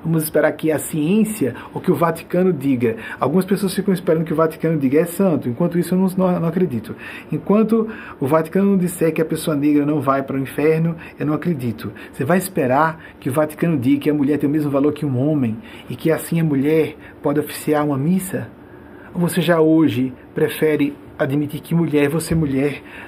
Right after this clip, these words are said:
é, tem tanto valor, é tão pessoa, tão cidadã como um homem? Você vai esperar que o Vaticano autorize? Ou você esperar que a ciência, depois de exaustivas, os, os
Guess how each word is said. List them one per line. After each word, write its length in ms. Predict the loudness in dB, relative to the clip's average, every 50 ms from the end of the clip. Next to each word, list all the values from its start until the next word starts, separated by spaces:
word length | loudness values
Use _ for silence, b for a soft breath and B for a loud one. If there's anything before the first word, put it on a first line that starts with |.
| B B -4 -2
é, 120 | -2 -2
tem 320 | -2 -4 -2 2 2 2 4
tanto 280 | 4 2 4 4 4
valor, 180 | 4 4 4 4
é 60 | 4
tão 200 | 4 4 4 4
pessoa, 500 | 4 2 2 0 0 0 2 2 2 4
tão 180 | 4 4 4 4
cidadã 520 | 2 2 0 0 0 2 2 2 2 2
como 200 | 2 2 2 4
um 120 | 4 4
homem? 360 | 4 2 2 0 0 -2 -4 -6 -10 -14 -18 -16
Você 140 | -12 -6 -2
vai 100 | 0 0
esperar 280 | 0 2 2 2 2 2
que 100 | 0 0
o 40 | 2
Vaticano 420 | 2 2 0 -2 -2 0 2 2
autorize? 580 | 2 2 2 2 2 2 2 2 0 -2 -4 B B B B B B B B B B 2
Ou 120 | 2 4
você 120 | 4 4
esperar 280 | 2 2 2 2 2 2
que 120 | 2 0
a 40 | -2
ciência, 840 | -2 -4 -2 2 4 4 6 6 4 4 0 -2 -4 -6 -6 -6 B B B B B B
depois 420 | -4 -4 -2 2 4 4 4 4 4
de 60 | 2
exaustivas, 960 | 0 0 0 0 0 -2 -6 -4 0 2 4 4 4 2 0 -4 -4 -8 -6 -4
os, 320 | -2 -2 -2 -2 -6 -10 -12 -8 -4
os 460 | -2 0 0 0 -2 -6 -12 -16 -18